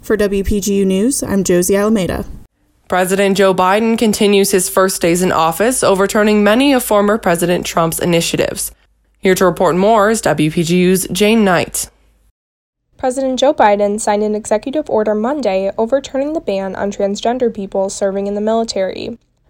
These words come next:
Speaker 3: Former President Trump enacted the policy in twenty seventeen after a series of tweets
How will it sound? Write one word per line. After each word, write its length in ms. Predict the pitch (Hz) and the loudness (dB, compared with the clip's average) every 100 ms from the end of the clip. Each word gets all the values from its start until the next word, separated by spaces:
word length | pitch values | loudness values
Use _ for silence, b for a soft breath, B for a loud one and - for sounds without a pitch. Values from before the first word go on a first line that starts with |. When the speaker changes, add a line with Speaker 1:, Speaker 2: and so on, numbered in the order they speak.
| _ | _
Speaker 3:
Former 300 | - 226 220 | 0 2 2
President 460 | 220 214 220 214 | 0 0 -2 -4
Trump 300 | - 269 262 | -4 -4 -4
enacted 440 | - 220 262 - 269 | -4 -2 -2 -6 -8
the 60 | |
policy 580 | 226 196 196 202 208 196 | -4 -2 -2 -4 -6 -6
in 160 | 202 214 | -6 -6
twenty 300 | - 254 294 | -4 -4 -2
seventeen 600 | 311 302 302 214 202 196 | -4 -4 -6 -6 -6 -6
after 320 | 208 - 214 | -8 -6 -4
a 60 | 214 | -4
series 400 | - 262 269 269 | -2 -2 -2 -6
of 140 | 254 | -12
tweets 460 | - 240 - - | -8 -8 -8 -12